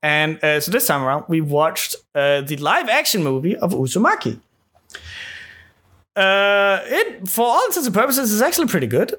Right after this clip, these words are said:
Um, but it, it does have this thing where it kinda, like, stops, uh, uh, like, in the middle of the manga, and it just, like, kinda, like, ends,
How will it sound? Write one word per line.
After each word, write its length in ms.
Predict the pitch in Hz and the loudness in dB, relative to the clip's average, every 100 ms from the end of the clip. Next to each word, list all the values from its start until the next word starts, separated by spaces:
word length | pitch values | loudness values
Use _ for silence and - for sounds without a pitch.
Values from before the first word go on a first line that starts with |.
| - | -4
Um, 720 | 233 233 240 240 233 233 220 - _ _ _ | 0 2 2 2 0 0 -2 -6 _ _ _
but 380 | 214 175 208 202 190 | -6 0 2 2 0
it, 160 | 196 190 | -2 0
it 120 | 196 | 0
does 240 | 190 214 214 | 2 2 2
have 180 | 208 180 | -2 0
this 180 | 180 - | -2 0
thing 240 | 175 175 | 0 2
where 180 | 170 160 | 2 2
it 160 | 156 - | 0 -2
kinda, 240 | 175 160 | 0 2
like, 260 | 151 135 - | 0 0 -2
stops, 880 | - - 160 170 - - - - _ - | -4 0 0 0 0 0 0 -4 _ -4
uh, 100 | 175 - | -4 0
uh, 380 | 160 147 143 135 | 0 2 2 2
like, 280 | 143 143 156 | 0 0 0
in 120 | 160 | 0
the 80 | 143 | 0
middle 380 | 139 147 170 170 | 0 0 0 0
of 220 | 156 - | 0 0
the 100 | 151 | 0
manga, 640 | 123 127 165 196 214 196 _ _ - | 2 0 0 0 0 -2 _ _ -2
and 140 | 165 | 0
it 20 | 165 | 2
just, 200 | 175 185 | 0 0
like, 140 | 156 | 0
kinda, 380 | 175 160 151 123 - - - | 0 0 0 -2 -8 -8 -2
like, 160 | 147 - | -2 0
ends, 680 | 139 180 233 226 - - | -2 0 0 0 -2 -4